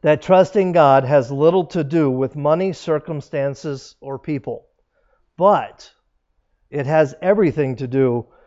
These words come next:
with money, circumstances, and people." <laughs> Okay, that's why I wanted to read what I wrote. Okay, what do I mean by that? Okay, number one, money, circumstances, and people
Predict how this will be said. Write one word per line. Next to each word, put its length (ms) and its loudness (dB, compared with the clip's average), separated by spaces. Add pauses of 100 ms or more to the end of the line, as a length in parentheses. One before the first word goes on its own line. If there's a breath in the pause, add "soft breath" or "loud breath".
(140)
with 200 -6
money, 420 0
circumstances, 960 -8
and 140 -10
people." 420 -10 (1800)
<laughs> 1200 0 (360 loud breath)
Okay, 340 4
that's 240 6
why 160 8
I 60 8
wanted 320 6
to 60 2
read 280 4
what 160 4
I 140 8
wrote. 360 4 (220 loud breath)
Okay, 260 4
what 120 6
do 100 10
I 100 10
mean 200 2
by 100 4
that? 220 6
Okay, 260 2
number 280 4
one, 260 6 (340 loud breath)
money, 420 4
circumstances, 880 0
and 140 -2
people 580 0